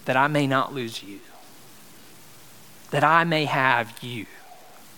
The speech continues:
Are you able to say with the Apostle Paul, "I count everything as loss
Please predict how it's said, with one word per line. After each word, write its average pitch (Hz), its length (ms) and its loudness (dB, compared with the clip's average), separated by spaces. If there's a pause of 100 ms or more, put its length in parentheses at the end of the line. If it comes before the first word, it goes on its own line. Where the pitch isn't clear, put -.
(2250)
Are 135 60 0
you 180 180 4
able 160 220 2
to 156 80 -2
say 156 300 4
with 143 120 -2
the 143 100 2
Apostle 143 440 0
Paul, 147 400 4
"I 143 100 8
count 156 320 2
everything 185 480 4
as 147 140 2
loss 156 800 2